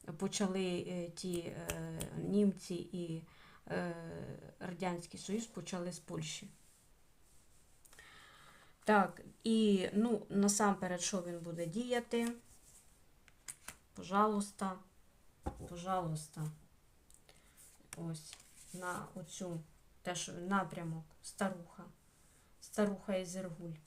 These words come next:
е, буде діяти по тройки. Буде, е, і оце кидати інформації, розкидатися словами, лаятися, щось там з кимось. От у нього всі карти, ви подивіться, які в нього карти всі. Ну,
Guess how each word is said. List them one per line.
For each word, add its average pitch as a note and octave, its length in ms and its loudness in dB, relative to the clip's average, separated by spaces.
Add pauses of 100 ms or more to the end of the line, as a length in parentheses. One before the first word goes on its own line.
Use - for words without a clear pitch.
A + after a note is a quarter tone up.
(580)
е, F#3 320 0
буде G#3 340 4
діяти F3 520 -2
по G3+ 160 -6
тройки. F3 560 -4 (540)
Буде, G3+ 720 6
е, F#3 680 -2
і - 160 -6
оце G#3+ 520 2 (140)
кидати A3+ 440 4
інформації, G#3+ 1200 4
розкидатися G#3+ 680 0
словами, G3 800 4 (480)
лаятися, G3+ 920 6
щось A3 260 -4
там G#3+ 260 4
з G#3 100 -6
кимось. G#3 420 4
От A3 220 -2
у A3+ 40 2
нього C4+ 220 4
всі C4 200 -2
карти, C4 400 4
ви F3+ 60 -8
подивіться, G3 420 -2
які G#3 180 -2
в - 20 2
нього G3 240 2
карти F#3+ 340 -2
всі. - 240 -14 (800)
Ну, F#3 280 -4